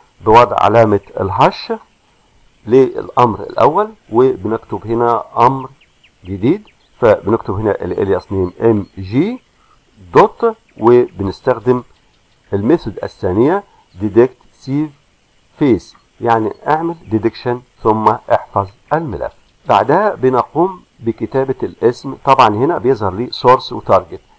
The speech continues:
يعني بقول لي اكتب لي السورس الأول، أي اسم الملف الذي سوف يستخدم كسورس كمصدر، وبعدها خد كوما واكتب لي التارجت، فبكتب هنا ار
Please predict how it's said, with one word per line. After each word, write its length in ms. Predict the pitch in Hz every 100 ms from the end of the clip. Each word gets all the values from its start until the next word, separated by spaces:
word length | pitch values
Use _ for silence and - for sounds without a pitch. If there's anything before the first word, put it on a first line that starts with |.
| -
يعني 440 | 110 104 123 139 -
بقول 180 | 98 117
لي 120 | -
اكتب 300 | - 151 143
لي 160 | 139 139
السورس 360 | - 127 117 107
الأول، 460 | - 110 120 175 - _ _ _
أي 280 | 123 135 92 - _ _
اسم 280 | - 175 131
الملف 440 | 110 101 104 107 95
الذي 320 | 104 120 101
سوف 300 | - 143 -
يستخدم 460 | 95 - 95 107
كسورس 560 | 104 127 113 123 101 -
كمصدر، 760 | 110 120 104 92 127 135 190 202 _ _ -
وبعدها 840 | 120 147 110 - 107 131 127 123 - -
خد 160 | 131 120 - -
كوما 400 | 127 147 175 170
واكتب 460 | 104 101 117 - 92
لي 200 | 101 107 -
التارجت، 420 | - 104 85 - _ _ _
فبكتب 400 | 190 220 311 -
هنا 340 | 107 113 135 147 - _ _ -
ار 340 | 110 117 190